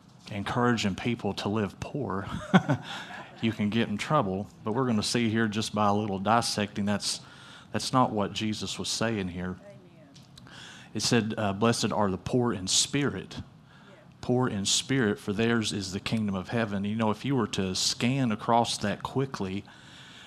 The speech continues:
Speaker 1: uh, somebody might get the idea in order to receive the kingdom of heaven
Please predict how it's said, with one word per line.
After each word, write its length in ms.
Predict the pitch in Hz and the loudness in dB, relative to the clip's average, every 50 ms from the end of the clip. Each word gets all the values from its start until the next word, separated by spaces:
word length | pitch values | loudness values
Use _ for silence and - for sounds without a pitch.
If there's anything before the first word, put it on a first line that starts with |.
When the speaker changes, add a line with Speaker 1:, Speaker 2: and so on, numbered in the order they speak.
| - - | -12 -4
Speaker 1:
uh, 320 | - 104 101 101 98 95 92 | 0 2 2 2 2 0 -2
somebody 540 | - - - 123 123 113 113 107 104 107 | 0 2 2 4 6 6 6 6 6 4
might 360 | 98 98 104 110 123 127 107 110 | 4 6 6 8 8 6 4 2
get 200 | 110 107 104 - | 0 0 0 0
the 120 | 101 - | -2 0
idea 500 | - 104 104 101 98 95 113 120 120 113 | 2 2 4 4 2 2 0 0 2 2
in 100 | 101 101 | 2 2
order 300 | 101 104 107 104 98 95 | 2 2 2 2 0 -2
to 180 | 87 - - 107 | -2 -2 -2 -2
receive 540 | 95 92 95 - - - - 131 151 147 117 | -2 -2 -2 0 2 2 4 4 2 2 2
the 80 | 104 | -2
kingdom 340 | 101 - - 110 104 95 95 | -2 -2 -4 -4 -2 -2 -4
of 100 | 90 87 | -4 -4
heaven 440 | 85 92 95 95 92 104 101 104 104 | -4 -2 -2 -2 -2 -2 -2 -4 -6